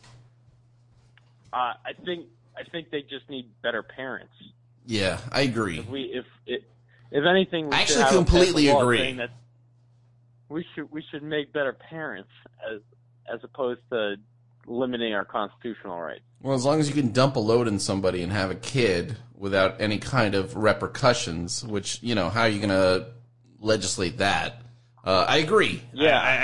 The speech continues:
Speaker 2: actually completely
Speaker 1: I
Speaker 2: agree.
Speaker 1: mean,
Speaker 2: And I, like I said, I'm not a big
Speaker 1: listen,
Speaker 2: gun
Speaker 1: man.
Speaker 2: guy, but, you know, the, the family structure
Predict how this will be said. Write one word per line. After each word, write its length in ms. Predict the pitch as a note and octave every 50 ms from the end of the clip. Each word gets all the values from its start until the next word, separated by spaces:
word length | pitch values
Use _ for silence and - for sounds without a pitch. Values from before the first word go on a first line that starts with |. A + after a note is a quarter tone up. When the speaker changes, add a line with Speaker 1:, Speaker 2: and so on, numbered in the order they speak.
| C#3
Speaker 2:
actually 220 | C#3+ - - E3 C#3+
completely 460 | - D#3+ D3 D3 D#3+ D3 D3 D3+ C#3
Speaker 1:
I 60 | D3+
Speaker 2:
agree. 260 | D#3 D#3+ D3+ A2 G#2+
Speaker 1:
mean, 120 | - - - - _ _ _ _ _
Speaker 2:
And 120 | - C3+ D3+
I, 60 | E3
like 140 | F3 F3+ F3+
I 60 | G3
said, 200 | F#3 - A#3 F3
I'm 120 | B2 A#2+
not 180 | C3 C#3 D3+ D#3
a 20 |
big 160 | D#3+ D#3+ F3 F3
Speaker 1:
listen, 60 | D#3
Speaker 2:
gun 180 | F3 G3 G3+
Speaker 1:
man. 80 | F3+ C#3
Speaker 2:
guy, 240 | B2 F2 D#2 D#2+ -
but, 380 | - - A2 G2 F2+ - - - - - - _ _ _ -
you 120 | C3 C3+
know, 200 | A#2 F#2+ F#2+ G2
the, 220 | G2 G#2 G2+ G2+
the 140 | G2+ G#2 G#2
family 340 | G2+ - D3 C#3+ D3+ D3 C3
structure 720 | C3 - - F3+ F#3 F3 - - D3 C3 B2 B2 B2+ B2